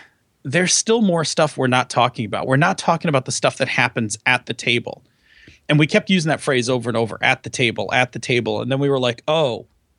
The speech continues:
because there's one more book that we need to write." And so we, we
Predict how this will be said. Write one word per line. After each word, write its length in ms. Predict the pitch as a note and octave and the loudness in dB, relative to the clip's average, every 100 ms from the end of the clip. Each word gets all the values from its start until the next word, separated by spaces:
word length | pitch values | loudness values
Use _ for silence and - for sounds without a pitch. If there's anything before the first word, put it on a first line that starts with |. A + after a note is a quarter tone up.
| _ | _
because 300 | C#3 C3+ C#3+ | -4 -2 0
there's 240 | C#3 C3+ A#2+ | 0 -2 0
one 160 | C3+ | 0
more 180 | C3+ C3 | 2 0
book 260 | A2+ C3 - | 0 -2 -2
that 100 | A#2+ | -2
we 100 | A#2+ | 0
need 180 | A2+ A2+ | -2 -2
to 80 | - | -4
write." 300 | G#2+ G#2+ - _ _ - - - | 0 0 -2 _ _ -20 -20 -6
And 160 | C3 C3 | -2 0
so 100 | C#3 | 2
we, 280 | C3 B2 A2+ | 2 0 -2
we 280 | C#3+ C3 A#2 | 0 0 0